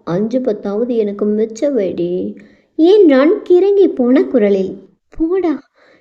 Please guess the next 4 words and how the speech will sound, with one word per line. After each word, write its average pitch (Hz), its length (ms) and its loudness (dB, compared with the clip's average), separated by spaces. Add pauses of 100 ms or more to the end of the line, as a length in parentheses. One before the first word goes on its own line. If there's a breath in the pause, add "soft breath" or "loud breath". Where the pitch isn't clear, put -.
(120 soft breath)
என்று 359 380 4
சொல்லி 269 360 2 (180)
அழகாக 311 640 2
வெட்கப்பட்டாள். 208 800 -4